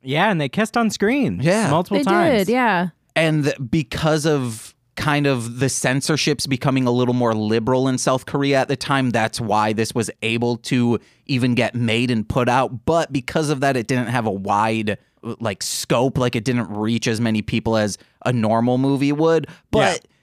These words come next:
Speaker 2: this did help the explosion of the new Korean wave cinema movement. So it was a, it was a
Speaker 1: Hmm.
Speaker 2: big movie for a few reasons, and it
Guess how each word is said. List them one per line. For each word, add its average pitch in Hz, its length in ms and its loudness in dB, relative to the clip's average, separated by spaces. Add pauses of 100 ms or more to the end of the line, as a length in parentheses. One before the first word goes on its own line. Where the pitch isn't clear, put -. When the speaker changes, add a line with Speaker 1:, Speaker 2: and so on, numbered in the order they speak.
Speaker 2:
this 147 240 -2
did 143 560 0 (120)
help 135 540 0 (260)
the 139 220 0
explosion 131 880 0
of 113 160 -2
the 123 80 2
new 127 400 2
Korean 127 680 0
wave 117 360 2
cinema 127 540 0
movement. 156 720 0 (300)
So 165 180 2
it 170 40 2
was 170 180 0
a, 175 360 2
it 131 60 -2
was 165 140 2
a 202 40 2
Speaker 1:
Hmm. 131 60 0
Speaker 2:
big 151 180 0
movie 147 300 0
for 151 220 2
a 135 40 0
few 143 280 0
reasons, 135 680 0 (280)
and 165 160 2
it 156 80 2